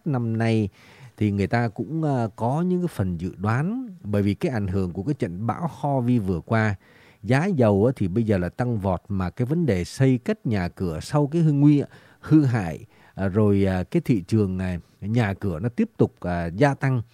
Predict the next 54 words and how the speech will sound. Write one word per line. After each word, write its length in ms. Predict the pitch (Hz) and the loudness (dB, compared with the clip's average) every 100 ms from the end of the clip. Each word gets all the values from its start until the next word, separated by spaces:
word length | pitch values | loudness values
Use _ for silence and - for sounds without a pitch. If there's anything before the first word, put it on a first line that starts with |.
| _ _ _ - | _ _ _ 2
Cho 100 | 156 | 4
nên 220 | 160 165 | 4 4
á, 120 | 190 | 2
là 600 | 165 117 107 98 95 92 | 0 0 2 2 0 -2
cái 180 | - 190 | 0 0
năm 340 | 180 160 156 | 0 0 0
nay 160 | 151 139 | 2 2
cái 140 | 180 | 2
mùa 200 | 156 98 | 4 4
mua 260 | 95 117 120 | 2 0 0
sắm 380 | - 131 208 254 - - _ | -2 -4 -4 -6 -12 -20 _
người 120 | 98 | -2
ta 100 | 98 | 2
dự 220 | 120 104 92 | 2 2 0
đoán 300 | 107 139 165 | -2 -2 -2
nó 100 | 165 | -2
cũng 200 | 175 175 | -4 0
tương 280 | 135 117 | 0 2
đối 320 | 107 113 160 170 | 4 4 4 0
khá 280 | - 175 | -2 -4
là 120 | 208 98 | -2 -4
phức 220 | 143 - | -4 -2
tạp. 200 | 98 - _ _ _ - - - - - | -4 -4 _ _ _ -20 -20 -20 -8 2
Một 140 | 123 | 2
số 300 | - 156 233 | 6 6 6
những 100 | 254 | 2
cái 100 | 269 - | -2 2
cửa 280 | 113 87 98 | 2 2 2
tiệm 380 | - 131 87 117 | 4 4 4 -2
mà 100 | 104 | -2
họ 220 | 101 85 | -2 -2
bán 440 | 120 170 247 311 202 | -2 -2 -2 -2 0
làm 180 | 104 | 0
ăn 180 | 113 156 | -2 -4
không 260 | - 170 160 | 0 0 0
có 100 | 185 | 2
được 240 | 123 98 | 2 2
á, 100 | 151 147 | 0 0
thì 100 | 104 | 0
họ 200 | 98 85 | 0 -4
vẫn 240 | 113 170 | -4 -4
đóng 180 | 190 208 | -4 -2
cửa, 360 | 117 87 76 92 | -2 -2 -2 -4
chẳng 180 | 92 95 | -4 -4
hạn 200 | 101 123 | -4 0
như 120 | 123 | 2
là 140 | 98 | 0
Neiman 720 | 90 110 143 143 139 139 135 | 0 0 2 2 2 0 0
Marcus 560 | 131 135 123 - 208 - | 0 0 0 -4 -6 -6
hoặc 200 | 98 - | -6 -6
là 260 | 92 90 87 | -4 -4 -2
J 480 | 104 123 - 127 | 0 0 0 -2
C 60 | 113 | 0
Penney. 320 | 127 123 117 | 0 2 0